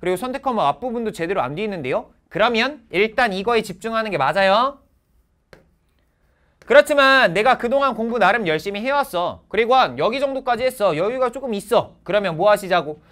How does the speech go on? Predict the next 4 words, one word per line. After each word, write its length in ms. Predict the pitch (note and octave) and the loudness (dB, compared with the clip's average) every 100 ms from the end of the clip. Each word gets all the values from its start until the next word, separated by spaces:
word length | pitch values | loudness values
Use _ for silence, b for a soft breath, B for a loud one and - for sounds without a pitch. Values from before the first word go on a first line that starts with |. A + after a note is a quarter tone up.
| b | b
수능 300 | - A3 A3+ | -10 -6 -2
범위까지 500 | G#3+ G3+ G3+ F3+ C#3 | 0 -2 0 -2 -2
끝까지 380 | - F3 G#3 F3 | -8 -4 -2 -2
공부하시자고. 1000 | E3+ D#3 F#3+ B3+ - _ G#3 G#3 F3+ C3 | -4 -6 -4 -6 -8 _ -14 -8 -6 -8